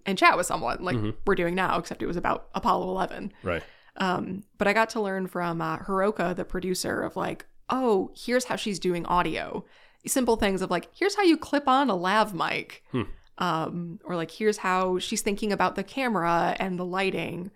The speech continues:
Speaker 1: Um, yeah, so I got to learn more about the, the production side of things from that trip. And then, uh, a couple years later,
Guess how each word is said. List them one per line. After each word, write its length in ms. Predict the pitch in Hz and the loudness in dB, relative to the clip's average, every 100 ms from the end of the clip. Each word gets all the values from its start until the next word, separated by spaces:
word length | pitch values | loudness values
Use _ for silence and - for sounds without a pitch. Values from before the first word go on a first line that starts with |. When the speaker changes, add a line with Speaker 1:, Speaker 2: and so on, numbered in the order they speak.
| - - - - - | -18 -18 -18 -18 -10
Speaker 1:
Um, 560 | 185 165 175 202 185 - _ | -6 -6 -6 -8 -10 -14 _
yeah, 140 | 214 185 | 0 0
so 140 | 202 | 0
I 40 | |
got 160 | 202 202 | 0 0
to 80 | 220 | -2
learn 220 | 190 190 | -2 -2
more 220 | 170 175 | -2 -2
about 240 | 170 - - | -2 -2 -4
the, 260 | 175 180 | -6 -6
the 80 | - | -8
production 460 | - 180 175 - 180 | -4 0 0 -2 -4
side 240 | - 185 | -4 -4
of 80 | 175 | -6
things 560 | - - - 165 - - - | -6 -6 -6 -8 -8 -12 -6
from 220 | 175 170 | -2 2
that 220 | 214 269 | 2 0
trip. 360 | - 233 226 - - - _ _ _ | -2 -2 -4 -8 -16 -18 _ _ _
And 180 | 175 185 | 0 2
then, 280 | 170 165 170 | 2 0 -2
uh, 200 | 165 160 | -2 -2
a 40 | |
couple 240 | 160 175 208 | -4 0 2
years 240 | 190 180 | 2 0
later, 480 | 175 170 170 165 170 | -2 -2 0 -2 -6